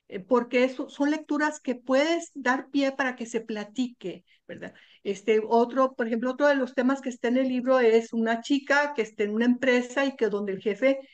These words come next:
la, la, la, la manosea y le propone cosas, ¿verdad? Y ella no está dispuesta y cómo la, la quiere doblar, cómo, cómo,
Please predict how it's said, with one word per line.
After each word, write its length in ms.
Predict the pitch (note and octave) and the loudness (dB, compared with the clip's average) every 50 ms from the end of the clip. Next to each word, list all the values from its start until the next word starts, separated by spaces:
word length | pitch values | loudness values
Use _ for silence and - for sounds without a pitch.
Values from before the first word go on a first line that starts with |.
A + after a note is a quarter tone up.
| _ _ - | _ _ -12
la, 480 | G#3 G3 G3 G3 F#3 F3 F3 - - _ - | -8 -4 -4 -2 -2 -4 -6 -8 -14 _ -14
la, 300 | G#3 G3 G3 F#3+ F#3+ - - | -12 -10 -10 -10 -10 -12 -10
la, 340 | G#3 G3+ F#3+ F#3 F#3 F3+ _ _ - | -10 -8 -8 -8 -8 -10 _ _ -10
la 160 | F#3 G3 F#3 | -8 -6 -4
manosea 680 | F#3 G3 G3 G3+ G3+ - C#4 E4 A4 F#4 A#3 D#3 - _ _ _ _ _ _ _ _ _ _ _ - | -4 -4 -6 -6 -2 0 0 0 0 -2 -6 -10 -14 _ _ _ _ _ _ _ _ _ _ _ -6
y 100 | - A3 G#3+ | -4 0 0
le 80 | A3 | 2
propone 480 | A3 A3 A3 A3 - B3 C#4 D#4+ E4 D4+ | 0 0 -4 0 2 4 4 4 4 4
cosas, 420 | C#4+ D4 F4 E4 - D#4 A#3 G3 | 4 2 2 2 -2 -4 -6 -6
¿verdad? 240 | G#3 F#3+ F#3 G#3 G#3+ | -6 -6 -2 -2 -2
Y 140 | A3 A3 A3 | 2 2 2
ella 400 | A3 A#3+ B3+ D4 D#4 E4 E4+ - - - _ _ - | 4 4 4 4 4 2 0 -2 -8 -18 _ _ 0
no 160 | A#3 A3 B3+ | 2 4 4
está 260 | C#4+ - - - F4+ E4+ | 4 2 2 2 2 2
dispuesta 480 | D#4+ E4 - - D4 D4 D4+ - - | 2 0 -2 0 2 2 2 0 -8
y 40 | C4 | -6
cómo 340 | - C#4 C4 C4+ D4+ E4+ E4+ | 0 2 4 4 6 6 4
la, 260 | E4+ E4 C4+ A#3+ - - | 4 2 0 0 0 0
la 280 | A#3 A#3 A3+ A3 A3 A3 | -2 -2 -2 -2 -2 -4
quiere 320 | - - C#4 C#4+ E4 F4 | -4 -2 0 2 2 2
doblar, 520 | E4 C4 A3 G#3+ G3 A#3 A3+ A3 A#3+ D#4 G4+ A#4 A4+ - - F#3 F#3 _ _ _ _ _ _ _ _ _ | 4 2 2 2 2 2 2 2 2 0 0 -2 -4 -8 -10 -16 -20 _ _ _ _ _ _ _ _ _
cómo, 400 | - A#3+ A#3 C4 D4 D#4 D#4 D#4 - - - _ _ | 0 2 2 4 4 2 0 -2 -6 -16 -20 _ _
cómo, 320 | - B3+ A3 A3 A3+ - | -6 -4 -4 -4 -6 -10